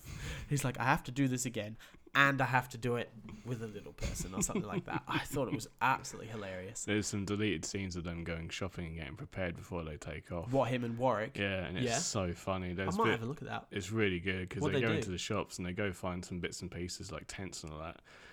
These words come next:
Speaker 2: And, um, Warwick's trying on some wellies. And, um, <laughs> 'cause they're so big on him, uh, Carl's like, "You're gonna have to tuck your bollocks into them." <laughs>
Speaker 1: Oh,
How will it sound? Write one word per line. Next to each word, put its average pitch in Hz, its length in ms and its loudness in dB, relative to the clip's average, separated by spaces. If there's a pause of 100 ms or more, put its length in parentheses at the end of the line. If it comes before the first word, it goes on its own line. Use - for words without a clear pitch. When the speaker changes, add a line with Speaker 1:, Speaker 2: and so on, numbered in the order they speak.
(140)
Speaker 2:
And, 95 300 2
um, 90 220 2
Warwick's 101 260 2
trying 92 300 0
on 87 100 -2
some 92 180 -2
wellies. 120 500 -2 (580)
And, 101 240 6
um, 95 280 6 (100)
<laughs> - 100 2
'cause 120 140 6
they're 110 100 2
so 110 260 6
big 113 300 4
on 90 140 2
him, 87 320 -2 (120)
uh, 95 100 6
Carl's 110 280 4
like, 104 100 4
"You're 113 80 4
gonna 123 120 2
have - 80 -4
to - 100 -8
tuck 101 200 -2
your 87 100 -2
bollocks 117 340 2
into 87 160 -2
them." 76 300 0
<laughs> - 60 8 (3750)
Speaker 1:
Oh, 151 560 12